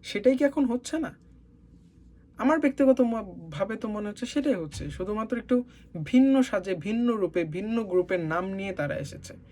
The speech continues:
কাজ eventually, এ, সেম। কাজের ক্ষেত্রে কোনো পার্থক্য নেই যে ভিন্ন মতাদর্শের মানুষকে, মানুষের উপর দমন পীড়ন চালানো।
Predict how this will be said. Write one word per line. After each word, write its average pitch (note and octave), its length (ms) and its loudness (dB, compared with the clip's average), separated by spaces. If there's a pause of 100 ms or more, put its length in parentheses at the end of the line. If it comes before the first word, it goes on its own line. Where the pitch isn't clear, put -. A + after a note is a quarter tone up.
(380)
কাজ C#4+ 480 2 (120)
eventually, G#3+ 640 -2 (140)
এ, - 80 -8 (120)
সেম। D3 360 -2 (920)
কাজের C4 280 6
ক্ষেত্রে B3+ 280 2
কোনো G3+ 180 -4
পার্থক্য D#3 460 -4
নেই C#3+ 160 0
যে D3+ 100 0
ভিন্ন A3+ 340 2
মতাদর্শের A#3+ 560 2
মানুষকে, F#3+ 460 -8
মানুষের F3 360 -4
উপর F3 180 2
দমন F3+ 360 0
পীড়ন D3 280 -6
চালানো। C#3+ 380 -8